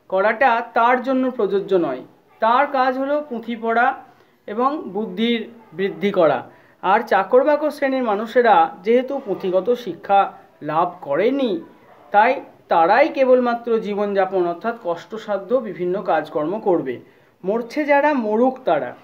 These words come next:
কারা মরছে? চাকর বাকর শ্রেণীর মানুষেরা। "মরুক তারা নিজের নিজের দোষে।" ওদের দোষ কি? ওদের দোষ হলো ওরা পুঁথিগত শিক্ষা লাভ করেনি, তাই ওদেরকে এত কষ্ট করতে হচ্ছে। সেই কারণে বাবু শ্রেণীর মানুষ বলেছেন, "মরছে যারা মরুক তারা নিজের নিজের দোষে,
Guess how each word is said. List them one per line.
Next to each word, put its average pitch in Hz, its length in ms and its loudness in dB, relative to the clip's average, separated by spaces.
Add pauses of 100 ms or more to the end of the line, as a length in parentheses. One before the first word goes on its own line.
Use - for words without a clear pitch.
কারা 180 240 -4
মরছে? 233 400 -6
চাকর 240 380 -4
বাকর 208 260 -6
শ্রেণীর 190 280 -2
মানুষেরা। 151 500 -4 (420)
"মরুক 285 400 0
তারা 214 300 2
নিজের 262 340 -2
নিজের 254 360 0
দোষে।" 175 320 -6 (180)
ওদের 226 220 -6
দোষ 247 240 0
কি? 269 340 -6 (300)
ওদের 226 260 -2
দোষ 233 280 0
হলো 226 420 0 (240)
ওরা 226 220 0
পুঁথিগত 247 840 0 (160)
শিক্ষা 226 360 -4
লাভ 196 200 2 (100)
করেনি, 170 460 2 (260)
তাই 247 260 4
ওদেরকে 262 320 -2
এত 262 180 -2 (100)
কষ্ট 240 260 -8
করতে 233 320 -6
হচ্ছে। 185 340 -6 (380)
সেই 160 180 -8
কারণে 185 340 -2
বাবু 190 280 2
শ্রেণীর 240 280 -4
মানুষ 208 300 -2
বলেছেন, 220 440 0
"মরছে 180 400 0
যারা 262 300 2
মরুক 269 520 0
তারা 208 260 6
নিজের 180 300 2
নিজের 165 320 0
দোষে, 139 280 -8